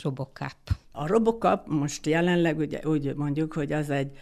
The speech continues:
Speaker 2: a Robocop szövetség, ö, Svájcban bejegyzett szövetség, amelyet ezerkilencszázkilencvenhétben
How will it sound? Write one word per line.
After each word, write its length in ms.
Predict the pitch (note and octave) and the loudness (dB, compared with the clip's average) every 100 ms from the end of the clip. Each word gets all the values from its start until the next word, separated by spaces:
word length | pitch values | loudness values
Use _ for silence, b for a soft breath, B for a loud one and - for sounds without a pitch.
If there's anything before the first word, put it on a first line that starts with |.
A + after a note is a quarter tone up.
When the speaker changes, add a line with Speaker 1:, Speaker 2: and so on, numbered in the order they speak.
| B B | B B
Speaker 2:
a 60 | D3+ | 2
Robocop 400 | G3+ F#3+ D#3 C3+ | 4 4 2 -2
szövetség, 880 | - D#3 D3 D3 - E3 F3+ F#3+ - | 0 0 2 0 -2 0 0 -2 -8
ö, 120 | - | -8
Svájcban 920 | - - D#3+ E3+ E3 - C#3 C3 B2+ C#3 | -6 -2 0 2 2 0 -2 -2 -2 -2
bejegyzett 920 | D3+ C#3 B2+ A#2+ B2+ B2 - - C3+ B2+ | -2 -2 -2 -6 -8 -8 -10 -8 -8 -8
szövetség, 800 | - B2+ B2+ - - D#3 G#3 G#3+ - | -8 -6 -6 -4 -4 -2 -2 -4 -4
amelyet 520 | C#3 C3+ C3+ C3 - | 0 0 0 -4 -4
ezerkilencszázkilencvenhétben 2750 | F3 E3 D#3 C#3 E3+ D#3 D3+ D#3 - D3 D#3+ F3 - F3 E3+ D#3+ D#3+ D#3+ D#3 E3+ F#3+ E3 C#3 C3 C3+ D#3+ G#3+ | -4 0 -2 -4 -4 -2 -2 -4 -4 -2 0 -2 -2 2 4 2 2 2 2 6 8 8 4 2 2 2 2